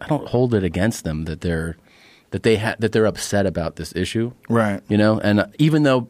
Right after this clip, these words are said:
Speaker 1: you, like you're saying, your instinct is, is wants to go like, "Hold on, why don't you put it clearly,
Speaker 2: Right.
Speaker 1: what I said?"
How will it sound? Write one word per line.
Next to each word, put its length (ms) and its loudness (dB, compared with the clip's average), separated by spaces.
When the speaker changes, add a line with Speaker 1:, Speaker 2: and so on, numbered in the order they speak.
Speaker 1:
you, 160 -2
like 220 0
you're 100 4
saying, 360 0
your 140 0
instinct 420 0
is, 140 0
is 160 -2
wants 280 -2
to 100 -4
go 200 0
like, 200 -2
"Hold 300 0
on, 160 -4
why 300 -2
don't 140 2
you 140 0
put 260 -2
it 120 -4
clearly, 540 -2
Speaker 2:
Right. 200 2
Speaker 1:
what 80 2
I 60 -4
said?" 400 0